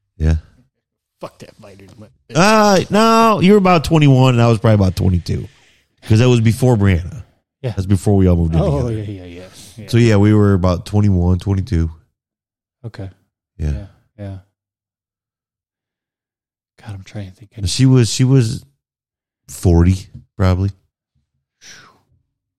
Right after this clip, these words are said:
Speaker 2: Rough forty.
Speaker 1: I thought you were gonna talk about, uh, Becky.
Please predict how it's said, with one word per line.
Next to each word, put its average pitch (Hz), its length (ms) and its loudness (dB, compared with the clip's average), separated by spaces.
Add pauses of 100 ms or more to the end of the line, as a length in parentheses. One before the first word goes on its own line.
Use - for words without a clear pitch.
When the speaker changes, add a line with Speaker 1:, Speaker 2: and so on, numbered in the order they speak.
(800)
Speaker 2:
Rough 107 160 -12
forty. 92 380 -20 (240)
Speaker 1:
I 92 80 -2
thought 101 140 0
you 92 80 4
were 82 60 2
gonna 82 200 0
talk 82 200 -2
about, 80 260 -4
uh, 78 180 -4
Becky. 82 500 -4